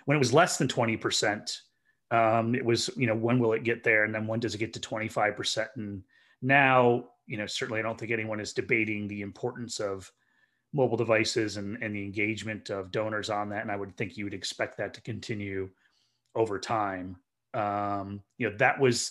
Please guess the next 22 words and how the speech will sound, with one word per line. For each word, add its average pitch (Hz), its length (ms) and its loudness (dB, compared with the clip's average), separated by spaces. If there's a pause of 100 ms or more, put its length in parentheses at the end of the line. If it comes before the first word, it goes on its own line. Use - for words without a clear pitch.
the 143 60 2
mobile 135 240 6
thing 123 220 2
was, 110 360 -4
was 117 320 0
expected. 117 720 0
And 104 240 -6 (440)
I 123 80 0
think 123 220 -2
you'll 117 100 0
see 123 240 -4
that 107 300 0
continue 117 400 -4
to 104 100 -4
climb. 104 460 -4
For 120 140 -4
me, 127 500 4 (800)
you 127 100 0
know, 113 240 2
the, 120 140 2
the 117 220 0
biggest 131 560 2